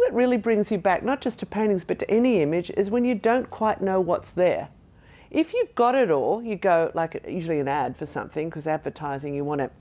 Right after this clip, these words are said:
got it, got it. If it's, you think, "What's she thinking? Who are they? What's happening? Why is that?" Whatever you're thinking like that,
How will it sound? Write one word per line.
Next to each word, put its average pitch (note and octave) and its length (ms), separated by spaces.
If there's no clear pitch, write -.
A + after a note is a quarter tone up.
got E3 180
it, E3 100
got C#3+ 180
it. B2+ 120
If D#4 160
it's, F4 200
you C#4 120
think, B3+ 320
"What's A4 240
she C#4 240
thinking? E3+ 540
Who G4 180
are D#4 120
they? G#3+ 440
What's C4+ 300
happening? E3 580
Why D#4+ 280
is - 120
that?" E3 320
Whatever B3 320
you're G#3+ 180
thinking F#3 400
like D#3 200
that, D#3+ 180